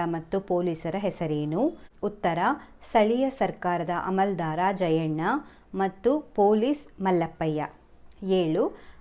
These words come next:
ಅಗಸೆ ಬಾಗಿಲಿನಲ್ಲಿ ಹಾಕಿದ್ದ ಫಲಕದಲ್ಲಿ ಏನೆಂದು ಬರೆದಿತ್ತು?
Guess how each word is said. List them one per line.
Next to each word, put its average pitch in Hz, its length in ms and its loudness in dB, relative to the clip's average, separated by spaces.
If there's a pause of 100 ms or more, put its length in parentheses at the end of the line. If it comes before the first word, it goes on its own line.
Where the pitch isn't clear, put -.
(200)
ಅಗಸೆ 277 460 4
ಬಾಗಿಲಿನಲ್ಲಿ 180 840 2
ಹಾಕಿದ್ದ 170 560 -4 (540)
ಫಲಕದಲ್ಲಿ 202 920 2
ಏನೆಂದು 185 560 2
ಬರೆದಿತ್ತು? 233 640 0